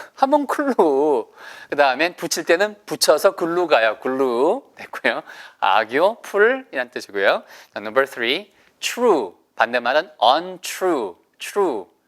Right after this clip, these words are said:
예, 그러니까 true, true. 진짜, 진정한 거죠. True, true. 자, 그다음에는 쑥 들어온다. 쑥. 고소하다. 예, 소송하다.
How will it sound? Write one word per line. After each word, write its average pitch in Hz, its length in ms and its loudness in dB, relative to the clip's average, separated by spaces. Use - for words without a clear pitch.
예, 90 300 -10
그러니까 117 160 -8
true, 214 220 -4
true. 226 280 -2
진짜, 147 420 0
진정한 131 360 -2
거죠. 104 200 -6
True, 147 240 -8
true. 117 340 -6
자, 120 120 0
그다음에는 110 520 0
쑥 285 560 2
들어온다. 120 340 0
쑥. 190 560 -2
고소하다. 120 960 0
예, 90 260 -4
소송하다. 104 800 -2